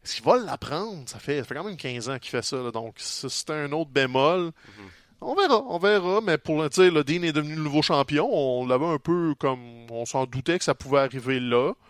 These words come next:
Speaker 2: J'aurais eu l'impression, par exemple, qu'il aurait mieux paru dans la victoire. Là,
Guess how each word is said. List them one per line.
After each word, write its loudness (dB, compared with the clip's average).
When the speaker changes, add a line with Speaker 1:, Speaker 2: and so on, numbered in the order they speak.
Speaker 2:
J'aurais 2
eu 4
l'impression, 0
par -2
exemple, -2
qu'il -2
aurait 2
mieux -6
paru 0
dans -6
la 2
victoire. 0
Là, 2